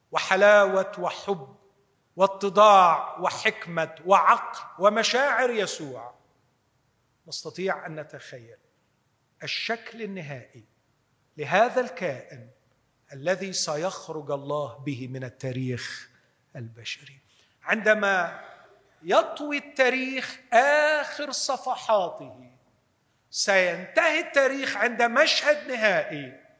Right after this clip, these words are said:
الله مع الإنسان.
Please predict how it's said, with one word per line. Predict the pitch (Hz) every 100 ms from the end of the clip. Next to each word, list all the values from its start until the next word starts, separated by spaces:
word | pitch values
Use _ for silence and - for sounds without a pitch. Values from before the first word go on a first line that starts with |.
| _ _ _ _ _
الله | 180 185 233 208 165 196 - - _ _ _ _ -
مع | 165 151 160 160 - - - _ _ _ _
الإنسان. | 160 139 139 131 - 117 120